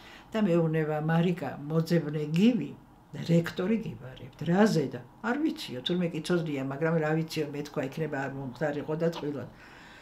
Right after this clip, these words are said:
მივედით მე და გივი, შევედით რექტორთან და რექტორი გვეუბნება, რომ მოიტანეთ საბუთები, მოდით და შეიტანეთ, თქვენ დაშვებული ხართ გამოცდებზე. ნუ, ჩვენ დიდი მადლობა უთხარით მას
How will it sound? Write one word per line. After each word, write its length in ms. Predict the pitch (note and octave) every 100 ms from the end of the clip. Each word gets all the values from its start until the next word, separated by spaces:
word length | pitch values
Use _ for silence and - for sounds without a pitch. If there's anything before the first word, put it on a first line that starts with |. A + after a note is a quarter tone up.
| - -
მივედით 540 | G#3 C#4+ D4 F3+ E3
მე 140 | E3+ D#3
და 120 | E3
გივი, 300 | E3 D#3+ G3
შევედით 560 | A3+ F3 E3 D#3 C3+ C3+
რექტორთან 640 | D#3 C#3+ - E3 E3+ G#3+ A3+
და 100 | C4
რექტორი 460 | D#3+ - - C#3
გვეუბნება, 480 | C3+ C#3+ D3+ F3 G3
რომ 160 | A#3 B3
მოიტანეთ 520 | D#3+ D3+ D#3 D3 A#2+ -
საბუთები, 580 | D#3+ C#3+ C3+ E3 D#3+ F3
მოდით 360 | C3+ A#2+ A#2
და 120 | - A#2
შეიტანეთ, 580 | - D#3 D3+ F3+ A3+ A3
თქვენ 240 | - D3+
დაშვებული 560 | C3 B2+ D3 C3 D#3 F3
ხართ 380 | - B2+ - -
გამოცდებზე. 760 | F2+ E2+ G#2+ - F#2 D#2+ - - - - - - - -
ნუ, 140 | - C4
ჩვენ 280 | - F#3+ G#3 - - - - - - -
დიდი 320 | E3 D3+ F#3
მადლობა 560 | D#3+ D#3 E3+ E3 C#3+ C3+
უთხარით 580 | C3+ - D3+ C3 C3+ C#3
მას 280 | D3 D#3